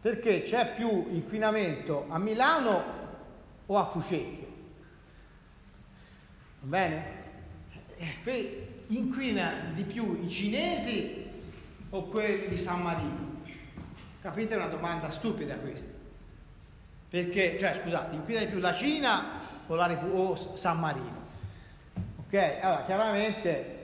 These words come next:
il, il, la quantità di sangue raccolto negli Stati Uniti è sen-, sempre senz'altro maggiore rispetto a quella raccolta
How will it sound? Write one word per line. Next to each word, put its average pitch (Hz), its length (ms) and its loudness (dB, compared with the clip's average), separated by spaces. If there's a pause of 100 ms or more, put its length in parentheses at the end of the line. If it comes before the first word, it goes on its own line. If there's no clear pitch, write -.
(1600)
il, 170 200 2 (180)
il, 165 200 -2
la 180 120 2
quantità 175 420 2
di 185 120 0
sangue 160 440 4
raccolto 170 440 2
negli 156 100 0
Stati 185 240 -2
Uniti 180 340 2
è 156 100 4
sen-, 160 340 -2
sempre 226 420 4
senz'altro 170 560 0
maggiore 185 360 2
rispetto 170 480 2
a 143 40 2
quella 170 240 2
raccolta 147 600 2